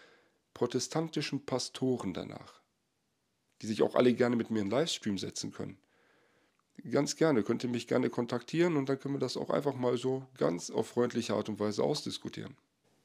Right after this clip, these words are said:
Jetzt hier in dieser Liste geht es um die Sakramente. Die Kirche lehrt, diese sind heilsnotwendig. Die Protestanten sagen, nur der Glaube ist heilsnotwendig.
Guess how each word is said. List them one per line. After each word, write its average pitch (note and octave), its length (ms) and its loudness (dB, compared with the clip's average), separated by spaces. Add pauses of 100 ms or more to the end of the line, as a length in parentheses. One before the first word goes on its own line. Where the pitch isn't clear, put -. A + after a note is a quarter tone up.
(120)
Jetzt C#3+ 260 10
hier F#3+ 100 12
in D3 100 12
dieser D3+ 320 12
Liste C3+ 340 6
geht A#2+ 240 4
es A#2+ 260 8
um A#2 120 4
die A2 60 4
Sakramente. G#2 880 2 (580)
Die - 80 -8
Kirche D3 380 6
lehrt, A#2+ 380 8
diese A#2+ 180 2
sind A#2+ 320 2
heilsnotwendig. G#2 1120 4 (960)
Die A2 40 0
Protestanten A2+ 760 2
sagen, A2 420 6
nur A#2 120 10
der A#2 140 12
Glaube E3+ 500 10
ist - 280 4
heilsnotwendig. - 1080 0